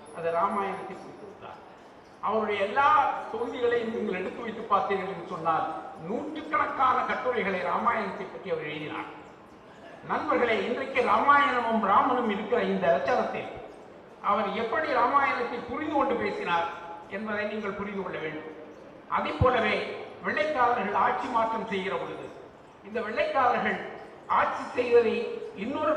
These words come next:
கையில் பார்ப்பனியத்திடம் கொடுத்து விட்டு போக போகிறார்கள். எங்களுக்கு பார்ப்பனர்களை விட வெள்ளைக்காரர்கள் மேலானவர்கள் என்ற கருத்து அவருக்கு உருவானதினால்தான் இந்திய விடுதலையை அவர் கருப்பு நாள் என்று அறிவித்தார். அப்ப அப்படி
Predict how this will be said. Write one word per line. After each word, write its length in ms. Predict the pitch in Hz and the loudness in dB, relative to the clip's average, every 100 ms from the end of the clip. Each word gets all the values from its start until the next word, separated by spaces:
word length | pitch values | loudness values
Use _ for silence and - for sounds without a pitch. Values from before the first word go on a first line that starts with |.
| 254 | 0
கையில் 360 | 226 220 - - - - - - - | -4 -6 -8 -12 -14 -18 -20 -14 0
பார்ப்பனியத்திடம் 880 | 247 277 285 294 262 - 220 214 - | 2 4 2 2 0 0 0 0 0
கொடுத்து 260 | 233 - 233 | -2 -2 -4
விட்டு 160 | 202 185 | -6 -2
போக 120 | 190 180 | -2 -2
போகிறார்கள். 500 | 185 165 160 - 135 - - - - - | -4 -6 -6 -6 -8 -12 -16 -20 -16 -6
எங்களுக்கு 400 | 208 247 240 226 196 190 - - - 202 | 4 6 6 4 4 4 0 -4 -6 0
பார்ப்பனர்களை 720 | 226 240 240 285 285 226 202 170 | 2 2 0 0 0 -2 -2 -6
விட 180 | 175 202 175 - - - - | -4 0 0 0 -6 -10 -4
வெள்ளைக்காரர்கள் 840 | 185 247 247 247 226 226 196 196 180 | -2 2 2 2 2 2 0 -2 -2
மேலானவர்கள் 640 | 185 208 208 202 185 190 190 - - - - | 0 0 0 -2 -4 -8 -10 -14 -18 -16 -8
என்ற 140 | 202 202 - | -6 -4 -2
கருத்து 360 | 208 233 - 180 | 0 2 0 0
அவருக்கு 320 | 170 202 196 202 | 2 2 0 -2
உருவானதினால்தான் 880 | 190 220 226 190 175 170 165 170 170 - 160 - 190 | 0 2 2 0 -2 -4 0 2 2 -2 -8 -12 -10
இந்திய 260 | 226 240 240 - | -8 2 2 2
விடுதலையை 580 | 190 226 240 196 185 190 190 185 | 0 2 4 4 2 0 -2 -2
அவர் 200 | 185 - 220 | -2 0 2
கருப்பு 340 | 226 226 226 196 | 2 2 -2 0
நாள் 220 | 170 170 | 0 0
என்று 160 | - 226 | -4 -8
அறிவித்தார். 480 | - - - - - - - - - - - - - - - | -10 -14 -12 -12 -14 -18 -20 -20 -20 -20 -20 -20 -20 -10 -2
அப்ப 240 | - 269 277 233 | 4 4 4 4
அப்படி 260 | - - | 2 0